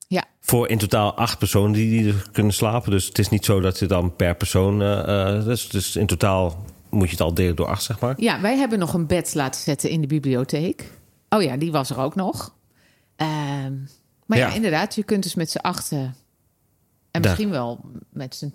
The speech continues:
Speaker 1: tienen als je je best doet, eh.
Speaker 2: Ja, dan goed, inderdaad, als jij nou met negen personen bent, dan kun je inderdaad het extra bed, eh, eh,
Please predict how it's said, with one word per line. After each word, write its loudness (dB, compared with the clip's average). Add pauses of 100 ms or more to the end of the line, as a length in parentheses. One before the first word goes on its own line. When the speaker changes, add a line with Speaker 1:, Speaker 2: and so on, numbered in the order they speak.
(100)
Speaker 1:
tienen -2
als -6
je -2
je -2
best -2
doet, -8
eh. -6
Speaker 2:
Ja, 6
dan 4
goed, 0
inderdaad, 4
als 2
jij 4
nou 4
met 2
negen 4
personen 0
bent, 2
dan 2
kun 2
je 4
inderdaad 2
het -10
extra 0
bed, 0
eh, 2
eh, -4